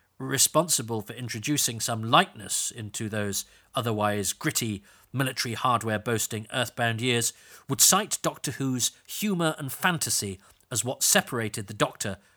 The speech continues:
from the Professor, which is why Dicks was never the hugest fan of Doctor Who's amazing Season seven, because and this is a fair observation.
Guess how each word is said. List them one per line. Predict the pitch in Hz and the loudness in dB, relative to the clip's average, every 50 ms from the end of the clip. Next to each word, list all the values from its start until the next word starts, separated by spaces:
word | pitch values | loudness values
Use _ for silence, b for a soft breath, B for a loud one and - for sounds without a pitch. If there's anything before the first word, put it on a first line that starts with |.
| b b | b b
from | - - 113 101 | -4 -4 -4 -4
the | 98 92 | -4 -8
Professor, | - - 101 - - 190 - - - 95 - - _ _ B B B B B B B B | -8 -8 -8 0 4 4 4 4 2 -2 -4 -14 _ _ B B B B B B B B
which | - 135 - - | -6 -2 -2 0
is | 123 110 | -2 0
why | 127 143 139 135 131 | 2 2 2 2 2
Dicks | 117 - 175 139 - - - - - b b b b _ _ - | 2 0 0 0 0 0 -2 -2 -2 b b b b _ _ -2
was | 127 131 113 123 | 0 0 0 2
never | 143 170 156 139 120 | 2 2 2 2 0
the | 101 123 | 0 -2
hugest | 110 - - 196 165 113 - 104 - - | -6 -4 -4 -4 -2 -2 -4 -4 -4 -4
fan | - 135 131 117 98 101 | -4 -2 -2 -2 -2 -4
of | 95 90 - | -6 -6 -6
Doctor | 104 101 - - - 107 | -8 -8 -8 -10 -10 -6
Who's | 110 117 110 101 - - - | -4 -4 -2 -2 -2 -4 -4
amazing | 120 113 127 147 139 127 107 - 107 101 95 92 b b b b | -6 -2 0 2 2 2 0 -2 -4 -6 -8 -10 b b b b
Season | b - - - 127 110 - 117 110 101 | b 0 0 2 2 0 0 -2 0 2
seven, | - - 147 127 107 90 80 - _ _ b b b b b b b b | 2 4 4 2 0 -4 -12 -14 _ _ b b b b b b b b
because | - 107 - - 165 131 120 117 - - - b b b b b b b | -8 -4 6 8 8 8 8 6 2 0 -2 b b b b b b b
and | 120 120 123 143 | -8 -6 -6 -2
this | 202 190 - - | -2 -2 0 0
is | 117 107 - | -2 -2 -2
a | 104 98 | -2 -4
fair | - - - 220 214 147 110 98 101 - | -4 -2 0 2 2 4 2 0 -2 -4
observation. | - 110 101 - - 107 - 151 156 139 - - 95 87 | -6 -8 -6 -4 -6 -2 0 0 0 2 0 -2 -6 -8